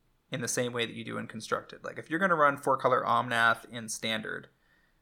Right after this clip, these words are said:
you're going to check the most recent winning lists and, and adjust your mana base accordingly. But that doesn't really happen in Commander.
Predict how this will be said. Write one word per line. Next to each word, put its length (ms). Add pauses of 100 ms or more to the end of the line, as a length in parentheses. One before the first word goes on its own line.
(180)
you're 160
going 280
to 80
check 380
the 80
most 260
recent 340
winning 320
lists 360
and, 340 (120)
and 120
adjust 460
your 80
mana 240
base 240
accordingly. 440
But 120
that 100
doesn't 420
really 340
happen 340
in 80
Commander. 500